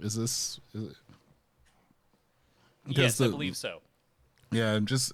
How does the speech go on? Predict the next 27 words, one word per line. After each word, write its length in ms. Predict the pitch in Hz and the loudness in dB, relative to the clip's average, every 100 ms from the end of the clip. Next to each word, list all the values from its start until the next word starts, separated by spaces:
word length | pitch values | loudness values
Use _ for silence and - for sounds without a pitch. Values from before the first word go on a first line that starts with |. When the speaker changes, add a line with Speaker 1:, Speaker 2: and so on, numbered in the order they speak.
| - | 0
Speaker 1:
I 120 | 135 | 4
mean, 320 | 143 143 123 - - - - - | 6 6 4 0 -12 -20 -20 -6
it's 180 | 135 127 | -2 0
kinda 420 | 175 196 175 127 | 2 2 2 2
hard 500 | 143 156 160 160 156 - | 2 2 4 2 -2 -6
because, 240 | - 120 120 | 0 2 4
like 140 | 123 | 4
I 40 | 117 | 4
said, 200 | 139 113 | 4 4
I 100 | 113 | 4
know 420 | 110 139 147 131 - - | 4 4 4 0 -6 -6
some 360 | - 135 165 | 2 4 2
things, 560 | 160 165 165 170 165 165 | 0 0 0 0 0 2
or 200 | 107 98 | 2 2
I 120 | 101 | 2
remember 460 | 98 95 123 123 120 | 0 2 4 4 4
being 600 | 113 117 110 98 95 98 - - - | 4 4 4 2 0 -6 -12 -20 -10
explicitly 960 | - - - 131 127 127 85 120 113 - | -4 -2 0 2 2 2 0 2 2 0
explained 580 | 101 - - 113 135 139 | -4 -6 -2 2 2 4
a 60 | |
lot 240 | 139 156 156 | 2 2 2
of 80 | 156 | 2
stuff 260 | 165 151 | 2 0
by 140 | 151 135 | 0 -2
some 260 | - 147 | -2 -2
real 280 | 151 139 143 | 0 0 0
f-, 160 | 143 | -4